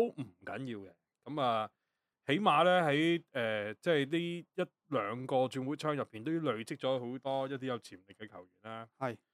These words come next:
Speaker 1: 咁啊，但係你話喺近排呢一段時間，般尼茅夫嘅勢好返啲嘅呢一段嘅比賽入邊，其實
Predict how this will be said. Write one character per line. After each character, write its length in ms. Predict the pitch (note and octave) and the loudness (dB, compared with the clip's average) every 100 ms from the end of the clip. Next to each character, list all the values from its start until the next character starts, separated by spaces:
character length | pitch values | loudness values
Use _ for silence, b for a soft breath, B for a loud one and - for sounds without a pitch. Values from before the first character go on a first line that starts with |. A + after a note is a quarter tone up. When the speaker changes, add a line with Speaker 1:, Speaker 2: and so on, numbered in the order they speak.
| _ _ _ | _ _ _
Speaker 1:
咁 160 | D3+ F3 | 0 4
啊， 220 | C#3+ C3+ | 6 4
但 180 | - C3 | 2 0
係 200 | C#3 C3 | 0 0
你 80 | C3 | 4
話 340 | C#3+ B2+ B2 B2+ - | 6 8 6 4 0
喺 180 | D3+ E3+ | -2 2
近 240 | C3 A#2 | 2 2
排 280 | A#2+ G#2+ C3+ | -2 4 6
呢 420 | D#3+ E3 E3+ E3 | 6 2 2 2
一 40 | E3 | 2
段 200 | C3+ B2+ | 0 -2
時 260 | - - G2+ | -4 -6 0
間， 300 | C3+ B2+ B2+ | 4 4 2
般 100 | D3 | -2
尼 20 | A#2 | -2
茅 160 | G2 | -6
夫 160 | - C#3+ | -4 -2
嘅 60 | C#3 | 0
勢 200 | A#2 A#2 | 0 -4
好 160 | A#2 | -6
返 260 | C#3 D3 D3 | -2 -2 0
啲 300 | C#3+ C#3+ C3+ _ _ _ _ | 0 0 -2 _ _ _ _
嘅 80 | C3+ | -2
呢 80 | D3+ | 0
一 100 | E3 | -2
段 180 | C3+ A#2 | -2 -6
嘅 80 | |
比 160 | B2 B2 | -2 -2
賽 100 | C#3 | 0
入 60 | A#2+ - | 0 -2
邊， 220 | A2+ G#2+ | -12 -12
其 80 | G2+ | -10
實 160 | G2+ | -6